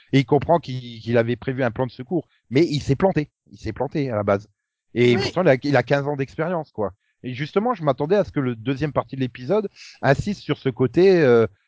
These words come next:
Speaker 1: Bah voilà, j'ai pris confiance en moi et tout », et qu'ils se remettent à douter. Heureusement, ils ont évité cet écueil-là pour le dernier épisode, mais, euh, euh,
Speaker 2: Mais
Speaker 1: euh,
Speaker 2: parce que
Speaker 1: ouais,
Speaker 2: même
Speaker 1: voilà,
Speaker 2: s'ils
Speaker 1: ça
Speaker 2: se
Speaker 1: montre qu'ils se
Speaker 2: trompent
Speaker 1: trompent encore, même après quinze ans
Speaker 2: Ouais.
Speaker 1: d'expérience.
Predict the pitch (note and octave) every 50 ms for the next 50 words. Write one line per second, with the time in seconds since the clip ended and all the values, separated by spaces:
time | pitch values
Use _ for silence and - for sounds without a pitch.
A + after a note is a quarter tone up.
0 | _ _ - G#2 G#2+ C3+ C3+ D3 D3 B2+ A#2+ - - A2+ - B2+ A2+ - C#3+ B2
1 | - - B2 B2 B2+ C3+ C3 B2 A2+ - E3 F3 D#3 A#2+ - - A2 - - G2+
2 | A#2 C3 B2 - A#2+ A2+ A2+ A2 - - F3 D#3 F#2 A#2+ A#2 B2+ C#3 B2+ A#2+ C#3
3 | C#3+ C#3 B2 G#2 A2+ A2 G#2 G#2 A2 - A#2+ G#2+ - G2+ F#2 - G2+ F#2+ - G#2+
4 | G#2 G#2 G#2+ G2+ - F#2+ F2+ F2 E2+ F2+ E2+ F#2 F#2 E2+ F2+ E2 - A2 A#2 F3+
5 | G3+ E3+ B2 F#2+ E2+ F2 F2 E2 D#2+ - - _ _ _ _ _ _ _ _ _
6 | _ _ _ _ _ _ - - F#2+ F#2 F2+ F2 - - A#3 C#4 - G#1+ - -
7 | - - - - - - _ _ _ _ - B3+ A3 - - D3 A3 - - F#3
8 | G3 A3+ G#3+ F3+ - - C3 C3+ D#3 F#3+ A3+ - - B2 B2 B2 A3+ A4 - -
9 | D3 C3+ F3 F3+ - E3 D3+ D#3+ C#3+ B2 C3 C#3 C#3 C3 - - C3+ A#2 - C3+
10 | C3+ A#2+ C3+ - C3+ C3+ - - C3 B2+ B2+ B2+ D3 - _ _